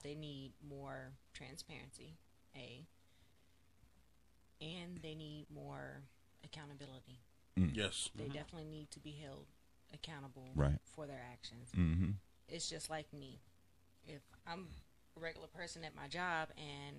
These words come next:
Speaker 1: I make a mistake and I continue to make the same mistake without changing, I get fired from my job because I'm not learning.
Speaker 2: Right.
Speaker 4: Sure.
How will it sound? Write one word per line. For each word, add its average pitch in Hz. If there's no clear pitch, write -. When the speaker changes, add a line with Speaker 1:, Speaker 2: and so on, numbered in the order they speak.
Speaker 1:
I 165
make 151
a 147
mistake 160
and 147
I 143
continue 151
to 147
make 143
the -
same 143
mistake 139
without 135
changing, 147
I 151
get 151
fired 139
from 139
my 135
job 135
because -
I'm 135
not 127
learning. -
Speaker 2:
Right. 76
Speaker 4:
Sure. 85